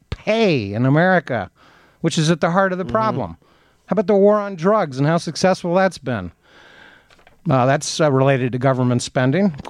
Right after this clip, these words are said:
Speaker 1: quite a bit of it. Quite a lot more than the Corporation for Public Broadcasting. How about some sustainable de-, uh,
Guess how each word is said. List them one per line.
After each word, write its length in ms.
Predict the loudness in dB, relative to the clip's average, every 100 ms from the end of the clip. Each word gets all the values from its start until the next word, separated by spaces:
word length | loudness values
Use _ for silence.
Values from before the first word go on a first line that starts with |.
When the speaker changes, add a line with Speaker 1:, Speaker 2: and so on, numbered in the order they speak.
| -10 0
Speaker 1:
quite 200 | 0 0
a 60 |
bit 160 | -2 -2
of 100 | -4
it. 100 | -12 -18 -20 _ -8
Quite 240 | 0 0 0
a 40 |
lot 180 | -4 0
more 220 | 0 0
than 220 | 0 0
the 200 | 0 0
Corporation 680 | 0 -2 -2 0 -2 0 -4
for 160 | -2 -8
Public 380 | -4 -4 -4
Broadcasting. 720 | -2 -2 -2 -4 -4 -8 -16 -18 _ _ _
How 80 | -2
about 120 | 0
some 160 | 0 -4
sustainable 560 | -4 -6 0 0 0 -2
de-, 140 | -2
uh, 340 | -2 0 0